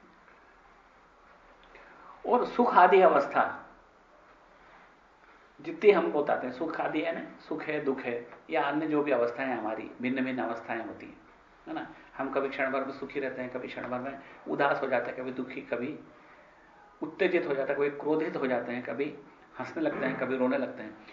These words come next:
तो इन भिन्न भिन्न अवस्थाओं में अनिश्चित, यानी उसमें पिरोया हुआ एक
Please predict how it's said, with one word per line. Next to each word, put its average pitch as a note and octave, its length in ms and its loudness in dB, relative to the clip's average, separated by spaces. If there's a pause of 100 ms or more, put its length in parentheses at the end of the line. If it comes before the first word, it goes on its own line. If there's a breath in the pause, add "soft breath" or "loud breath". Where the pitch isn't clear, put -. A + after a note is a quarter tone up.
(220 loud breath)
तो G#3 100 8
इन G3+ 300 0
भिन्न F3 240 0
भिन्न A3 200 6
अवस्थाओं F3 560 8
में F3 280 4
अनिश्चित, A3 640 4 (540)
यानी D3 160 0
उसमें - 340 0
पिरोया B2+ 400 6
हुआ - 300 -4 (3250)
एक F3 320 0